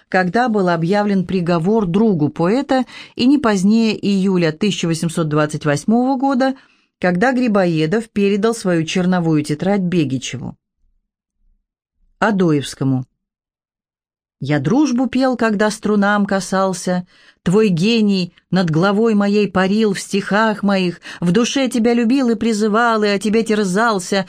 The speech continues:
о мой творец, едва расцветший век, ужели ты безжалостно пресек? Допустишь ли, чтобы его могила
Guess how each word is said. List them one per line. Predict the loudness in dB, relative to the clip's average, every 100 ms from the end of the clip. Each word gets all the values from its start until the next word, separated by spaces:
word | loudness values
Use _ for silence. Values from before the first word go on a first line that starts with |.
| -10 -4
о | 0
мой | 2 2 0
творец, | -2 0 0 0 -2 -10 -16 _ -20 -8
едва | -4 -2 0 0 -2 -6 -4
расцветший | -2 -2 -4 -12 -8 -2 0 -2 -2 -2 0
век, | 2 2 0 -4 -18 -20 -6
ужели | -4 -2 0 0 0
ты | -2 -2
безжалостно | 0 0 -2 -2 0 0 0 -2 -4 -2
пресек? | -2 -2 -2 -2 -2 -4 -20 _ _ _ _ _ -6
Допустишь | -2 -2 0 0 0 -2 -4 -2
ли, | -2 -2 -8 _ _ _ _
чтобы | -6 -2 2
его | 2 2
могила | 2 0 0 0 2 2 0